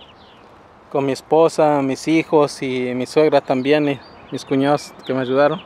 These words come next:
o sea, están ayudando, pues están aquí, aquí compartiendo un rato. Y miren, qué hermosura, ¿verdad? Miren,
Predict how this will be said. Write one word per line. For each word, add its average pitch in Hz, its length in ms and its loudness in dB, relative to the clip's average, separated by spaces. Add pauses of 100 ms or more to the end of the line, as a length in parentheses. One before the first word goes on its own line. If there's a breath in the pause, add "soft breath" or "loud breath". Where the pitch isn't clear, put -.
(220)
o 143 60 -12
sea, 139 140 -2
están 151 280 0
ayudando, 147 400 0
pues 160 140 0
están 139 280 -6
aquí, - 200 -10 (760 loud breath)
aquí 135 200 -10
compartiendo 139 580 0
un 135 60 -4
rato. 151 360 2 (840 loud breath)
Y 139 80 -2
miren, 151 240 0 (400)
qué 147 80 4
hermosura, 143 520 0
¿verdad? 135 300 0 (160)
Miren, 143 240 0